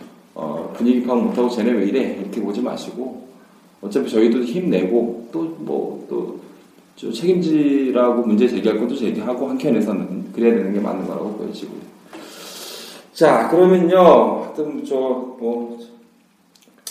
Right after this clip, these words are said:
이 정도로 그간에, 에, 저 쉬었던 두 달에 대한, 에, 얘기는 이 정도로 끝내고, 저희가 예전에 처음 방송 때,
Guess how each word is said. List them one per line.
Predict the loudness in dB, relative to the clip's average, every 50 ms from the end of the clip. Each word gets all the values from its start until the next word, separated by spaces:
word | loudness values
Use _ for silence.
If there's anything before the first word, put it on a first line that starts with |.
| -20 -20 -20 _ _ _ _ _ _ _ _ _ -10
이 | -6
정도로 | -4 -2 -2 -2 -2 -2 0 2 4 4 4 2 2 2 2 2 2 2 2 2 0 0 -4 -8 -12 -10
그간에, | -8 -2 0 2 2 4 4 4 2 2 0 -4 -6 -10 -12 -16 -20 -20 -20 _ _ _
에, | -14 -12 -10 -10
저 | -10 -10
쉬었던 | -4 -2 -2 -2 0 0 0 0 0 -2 -4 -2
두 | 2 4
달에 | 6 6 6 6 4 2
대한, | 2 0 0 -2 -4 -6 -8 -12 -14 -16 -20 -20 -20 -20 -20 -20 -20 _ _ _ -8
에, | -2 2
얘기는 | 4 4 4 4 2 0 0
이 | 0
정도로 | -2 -2 -4 -4 -2
끝내고, | -2 -2 -2 0 0 0 0 0 0 0 0 0 0 -2 -6 -10 -12 -16 -18 -20 -20 -20 -20 -20 _ _ _ _ _ _ _
저희가 | 4 4 6 6 6 6 6 8 8 6
예전에 | 6 4 2 2 2 2 0 0 -2 -6 -10 -14 -18 -20 -20 -20 _ _
처음 | -10 -6 -2 0 0 2 2
방송 | 2 2 2 2 2 0 -2 -2 -2 -6 -2 0
때, | 2 4 4 4 4 2 2 -4 -8